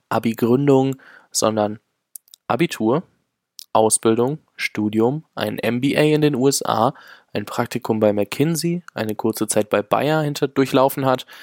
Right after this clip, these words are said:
und dann erst seine erste Gründung wirklich durchgezogen hat. Und deswegen mal eine außergewöhnliche Gründerstory. Und wir sprechen darüber, wie er sein erstes Unternehmen gegründet hat,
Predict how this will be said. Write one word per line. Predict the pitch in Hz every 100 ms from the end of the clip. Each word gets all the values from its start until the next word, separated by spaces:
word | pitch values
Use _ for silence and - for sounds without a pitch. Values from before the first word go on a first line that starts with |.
| - -
und | 107 107 -
dann | - 165 151
erst | - 123 135 -
seine | 113 110
erste | 113 117 - - 110
Gründung | 107 117 156 127 117 107
wirklich | 117 117 -
durchgezogen | 135 - 135 - 104 104
hat. | 110 - - - - - -
Und | 110 110 110 120 110 - _ _ -
deswegen | 131 175 156
mal | 131
eine | 123 -
außergewöhnliche | 123 160 160 127 117 123 123 113 117 107 -
Gründerstory. | 107 117 156 165 - 151 180 202 _ _ _ _ _ -
Und | 113 113 117 117
wir | 123
sprechen | - 135 131
darüber, | 120 123 120 113
wie | 117
er | 113
sein | 110 104
erstes | 117 131 -
Unternehmen | 139 127 123 123 123
gegründet | 113 117 123 113 113
hat, | 113 -